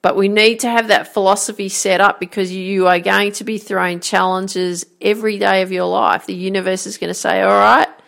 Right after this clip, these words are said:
Joe, Mary, Bobby, Sue Ellen, whatever your name is, Tiff, what is your philosophy on mental toughness? Because I'm going to throw you so many challenges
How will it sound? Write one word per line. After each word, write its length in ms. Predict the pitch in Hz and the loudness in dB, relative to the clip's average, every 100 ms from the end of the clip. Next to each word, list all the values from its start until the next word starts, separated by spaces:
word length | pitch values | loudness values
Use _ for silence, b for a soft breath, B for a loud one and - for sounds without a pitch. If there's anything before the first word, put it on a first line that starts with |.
| b b b b _ | b b b b _
Joe, 600 | - 208 214 233 262 233 | 4 6 8 6 4 0
Mary, 960 | 196 196 202 226 240 247 247 247 233 - _ _ _ - _ _ | -2 0 2 2 2 2 0 -4 -8 -14 _ _ _ -20 _ _
Bobby, 840 | 208 226 240 254 262 262 240 - _ _ _ _ _ _ _ _ _ _ | 6 6 4 0 0 -2 -6 -12 _ _ _ _ _ _ _ _ _ _
Sue 400 | - - 226 214 | -4 0 2 6
Ellen, 680 | 220 233 269 277 285 269 269 - _ _ _ _ _ _ | 8 8 8 6 2 -2 -6 -14 _ _ _ _ _ _
whatever 480 | - 202 - 240 269 | 0 2 4 2 2
your 260 | 247 240 233 | 2 2 4
name 340 | 233 247 233 | 2 2 0
is, 240 | 175 151 | -4 -6
Tiff, 600 | - - 269 196 - - _ _ _ _ _ _ _ _ _ _ _ _ _ _ _ _ _ _ _ _ _ _ _ _ _ _ _ | -6 -2 0 0 -4 -20 _ _ _ _ _ _ _ _ _ _ _ _ _ _ _ _ _ _ _ _ _ _ _ _ _ _ _
what 220 | - 202 226 | -4 0 2
is 120 | 240 | 0
your 120 | 240 | -4
philosophy 640 | - 233 247 - 226 226 220 | 0 2 2 2 -4 0 0
on 160 | 196 | 2
mental 300 | 202 208 208 | 0 -2 -6
toughness? 500 | 202 220 208 185 190 | -4 -4 -4 -6 -8
Because 340 | - - 185 185 | -8 -6 -4 0
I'm 260 | 190 220 | 0 2
going 260 | 226 220 208 | 2 2 2
to 80 | 202 | -2
throw 360 | 208 202 202 | -2 0 2
you 520 | 214 202 185 165 165 | 2 0 -2 -4 -4
so 440 | - - - 220 226 | -8 -8 0 2 2
many 280 | 226 220 208 | 2 0 -2
challenges 960 | - 214 214 208 185 180 190 240 - | -2 0 0 0 -2 -2 -2 -4 -12